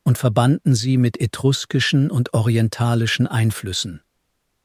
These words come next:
Der Staat zeigte religiöse Toleranz, doch kam es zu Konflikten mit Judentum und später dem Christentum,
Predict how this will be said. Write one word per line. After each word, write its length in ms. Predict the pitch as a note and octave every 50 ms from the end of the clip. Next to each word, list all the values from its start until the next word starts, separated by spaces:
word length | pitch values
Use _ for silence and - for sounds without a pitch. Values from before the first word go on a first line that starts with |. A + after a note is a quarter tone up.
| _ _ _ -
Der 120 | - A#2
Staat 540 | G#2+ - - - B2 B2 C3+ D3 C#3+ - - -
zeigte 560 | - - - B2 A#2+ A#2+ A#2 - - B2+ A#2
religiöse 600 | A2+ A2 G#2+ A2 G2+ G2 A2+ A#2+ B2 B2 A2 B2+ G#2+
Toleranz, 720 | - B2 A#2+ A#2 A#2 G#2+ A#2 B2 C3 D3 D3 - - - - _ _ _ _ _ _ _ _ _ _
doch 200 | - B2 A2 -
kam 260 | - - B2 B2 B2+
es 100 | B2+ -
zu 160 | - - - B2
Konflikten 680 | - B2 A2+ - - - C3 C3 - - - - A#2
mit 140 | A2+ A2 A2
Judentum 800 | A#2+ B2 C3 B2+ A2 F#2+ F2+ - - G#2 F#2 F2+ F2 F2 E2+ D#2+ _ _ _ _ _ _ _ _ _ _ _ _
und 200 | - C3 G#2+ G2+
später 500 | - - - B2+ A#2 A#2 A#2+ - - A#2
dem 200 | G#2 A#2 G#2+ G#2+
Christentum, 920 | - - - C#3 - - - - - G2+ F#2 - - G#2 F#2+ F#2 F#2 F2